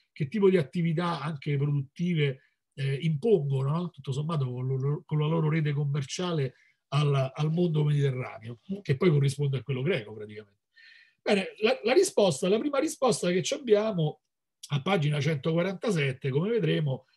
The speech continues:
sono appunto le dinamiche economiche e sociali, che è un modo complicato, no, per dire come funzionava la loro economia in generale, eh? Quindi nel mondo greco che cosa si commercializzava, come si facevano soldi, tanto per capirci.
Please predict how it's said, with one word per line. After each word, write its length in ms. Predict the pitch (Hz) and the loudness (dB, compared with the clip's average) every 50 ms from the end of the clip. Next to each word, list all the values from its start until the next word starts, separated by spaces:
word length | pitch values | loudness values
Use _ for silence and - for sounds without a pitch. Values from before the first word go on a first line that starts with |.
| _ _ _ _ | _ _ _ _
sono 280 | _ - - 180 170 175 | _ -2 0 2 2 2
appunto 460 | 160 139 226 214 160 - 165 156 160 | 0 0 -2 -2 0 2 2 0 2
le 120 | 160 160 165 | 2 2 2
dinamiche 540 | 175 196 208 220 220 220 214 185 165 165 | 2 0 0 -2 -4 -2 -2 0 2 2
economiche 500 | 170 175 214 214 185 175 170 160 143 143 | 2 2 0 -2 -2 -2 0 0 0 0
e 40 | 139 | 0
sociali, 640 | - - 151 135 127 131 113 113 117 120 120 127 123 - _ _ _ _ _ | 0 0 -2 0 0 0 -2 -2 -6 -6 -6 -6 -8 -10 _ _ _ _ _
che 120 | _ - 165 | _ -2 0
è 40 | 180 | 0
un 140 | 202 208 | 0 0
modo 340 | 226 240 214 190 165 165 170 | 0 0 2 2 4 4 4
complicato, 840 | 170 190 190 156 - 226 240 208 196 180 190 196 196 180 156 147 143 | 4 2 2 0 -2 -4 0 2 2 2 2 0 -2 0 2 2 2
no, 260 | 143 160 170 160 135 | 2 0 -2 -4 -2
per 220 | - 156 156 139 | -2 -2 0 0
dire 520 | 135 147 160 170 165 143 135 135 131 - _ _ _ | 0 0 0 2 2 2 0 0 -2 -6 _ _ _
come 260 | _ 180 180 185 165 | _ 0 2 2 4
funzionava 580 | 143 185 175 143 - - 180 180 202 190 170 151 | 2 2 0 -2 -2 -2 -2 0 0 -2 0 0
la 100 | 147 147 | 0 0
loro 200 | 151 156 151 147 | 0 2 2 0
economia 680 | 139 135 143 139 139 147 156 147 135 131 127 123 120 - _ _ _ _ _ _ | 0 0 0 -2 -2 -2 -2 -2 -2 -4 -4 -6 -10 -14 _ _ _ _ _ _
in 180 | 165 180 190 | -6 -4 0
generale, 840 | 165 147 226 214 220 220 220 214 196 165 135 131 139 147 165 170 180 | 4 4 4 6 6 2 2 2 2 0 0 0 0 0 0 -2 -4
eh? 120 | 180 165 - _ _ | -6 -8 -12 _ _
Quindi 400 | _ 180 175 156 147 147 160 - _ | _ -4 -2 0 -2 -2 -4 -6 _
nel 200 | - 160 175 190 | -4 -2 -2 0
mondo 320 | 208 220 214 208 208 202 196 | 2 0 0 4 4 4 6
greco 320 | 185 214 214 202 170 160 | 6 4 4 4 2 2
che 140 | 151 147 147 | 2 2 0
cosa 280 | 143 - 202 165 190 160 | 0 0 0 2 2 2
si 120 | 139 170 | 0 0
commercializzava, 1080 | 156 170 175 175 180 180 151 - - 196 208 208 170 165 220 226 214 208 185 139 135 135 - _ _ _ _ | 0 0 -2 0 -2 -2 -2 -2 -4 -4 -2 -2 -2 -2 -2 -2 -2 -2 -4 -4 -6 -6 -10 _ _ _ _
come 240 | _ - 240 226 220 | _ -4 0 2 2
si 120 | 156 196 180 | 2 4 2
facevano 400 | 175 170 135 202 170 170 165 156 | 2 2 4 2 2 2 0 0
soldi, 500 | - 170 160 147 139 135 127 131 139 135 | 0 0 0 2 0 0 0 0 -2 -2
tanto 280 | 143 156 135 - 147 143 | 0 -2 -2 0 2 2
per 140 | 139 135 | 2 2
capirci. 540 | 135 - 147 135 135 131 123 110 - - 123 | 0 -2 -2 0 0 0 -2 -4 -8 -12 -12